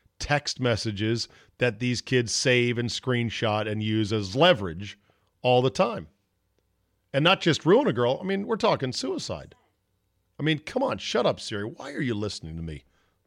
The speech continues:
Oh, that's right. Everyone's list-, all my devices are listening to me. I don't know, man.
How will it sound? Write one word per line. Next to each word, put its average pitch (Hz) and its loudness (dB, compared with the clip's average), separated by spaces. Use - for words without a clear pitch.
Oh, 110 -4
that's 110 -4
right. 95 -4
Everyone's 92 -6
list-, 87 -12
all 98 -6
my 92 -8
devices 82 -12
are 82 -14
listening 80 -12
to 78 -14
me. 78 -14
I 139 2
don't 165 6
know, 160 6
man. 127 4